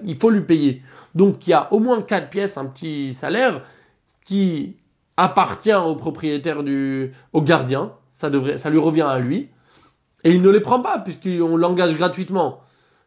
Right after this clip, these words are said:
Mais, mais les sages, ils ont institué qu'il doit recevoir. Donc, il y a quatre pièces qui se trouvent dans les, dans la caisse du temple. Il y a quatre pièces qui ne sont pas au temple, qui sont à un particulier.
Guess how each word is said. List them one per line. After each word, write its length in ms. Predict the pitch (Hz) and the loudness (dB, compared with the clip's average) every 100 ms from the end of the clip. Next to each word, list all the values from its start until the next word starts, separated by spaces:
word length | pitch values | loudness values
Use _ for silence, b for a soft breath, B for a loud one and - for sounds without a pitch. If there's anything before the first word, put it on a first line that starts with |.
| _ - | _ 0
Mais, 260 | 151 165 160 | 4 4 0
mais 220 | 165 165 165 | -6 0 2
les 100 | 165 | 2
sages, 220 | 247 254 | 0 0
ils 60 | 269 | 0
ont 60 | |
institué 340 | 214 214 254 214 | 0 -2 -6 -2
qu'il 160 | 240 | -2
doit 200 | 262 330 | 0 0
recevoir. 440 | 269 214 202 165 139 | -2 -2 -2 -2 -4
Donc, 180 | 139 | -6
il 40 | 151 | -6
y 20 | |
a 40 | |
quatre 280 | 135 214 - | -6 -8 -8
pièces 320 | 196 170 135 | -8 -8 -10
qui 160 | - 156 | -12 -8
se 100 | 175 | -6
trouvent 520 | 170 - 208 170 127 B B B | -6 -4 -2 -2 -6 B B B
dans 200 | 147 175 | 0 2
les, 320 | 175 160 156 | 4 2 0
dans 140 | 151 156 | 0 0
la 100 | 160 | 0
caisse 580 | - 240 - - - _ - | 2 2 2 -6 -14 _ -10
du 160 | 160 160 | -10 -2
temple. 340 | 262 349 - - b b - | -2 -2 -8 -20 b b -6
Il 40 | |
y 20 | |
a 40 | 165 | -2
quatre 220 | 220 190 | -2 -2
pièces 180 | 240 262 | -4 -4
qui 100 | 196 | -4
ne 60 | |
sont 160 | 170 175 | -4 -4
pas 120 | - | -4
au 80 | - | -4
temple, 320 | 143 135 - _ _ _ _ - | -4 -8 -12 _ _ _ _ -12
qui 120 | 143 | -6
sont 180 | 165 185 | -2 0
à 80 | 156 | 2
un 160 | 156 | 2
particulier. 680 | 180 180 190 185 240 226 | -2 -4 -8 -4 0 0